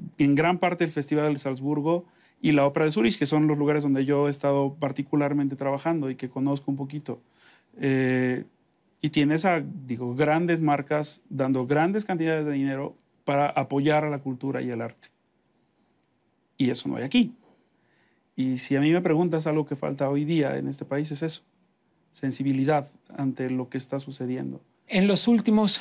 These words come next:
Speaker 2: setenta años,
Speaker 1: A ver.
Speaker 2: solo tres cantantes hicieron un bis en el Metropolitan de Nueva York.
Speaker 1: Ujú.
Speaker 2: Eh, tú fuiste uno de ellos. Hubo que interrumpir, literal, interrumpir una función porque el público te ovacionaba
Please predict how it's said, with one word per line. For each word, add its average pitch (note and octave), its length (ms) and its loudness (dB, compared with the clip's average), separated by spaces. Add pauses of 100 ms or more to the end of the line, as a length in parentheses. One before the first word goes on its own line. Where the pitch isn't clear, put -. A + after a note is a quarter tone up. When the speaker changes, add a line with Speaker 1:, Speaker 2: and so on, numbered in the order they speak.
(120)
Speaker 2:
setenta G3+ 500 0
años, D3 420 -2 (220)
Speaker 1:
A B2 120 -4
ver. - 60 -12 (120)
Speaker 2:
solo D#3 420 -4 (280)
tres F#3+ 300 0
cantantes D3+ 800 -4 (480)
hicieron E3+ 300 -2
un E3+ 220 -2
bis F3 320 2
en D#3+ 180 -6
el D3 140 0
Metropolitan D3 880 -4
de D3 80 0
Nueva D3+ 220 -2
York. D#3 340 -4
Speaker 1:
Ujú. D#3 260 0 (360)
Speaker 2:
Eh, D3 340 -2 (880)
tú A3 140 2
fuiste A3+ 340 2
uno G3 220 2
de F3 100 2
ellos. - 440 -6 (420)
Hubo F#3+ 280 2
que F#3 180 2
interrumpir, D#3+ 720 0
literal, E3+ 580 2
interrumpir F#3 680 4
una A#3 120 4
función F#3 380 0
porque F3+ 240 -2
el D#3 80 0
público G3 380 2
te F#3 100 0
ovacionaba E3+ 800 2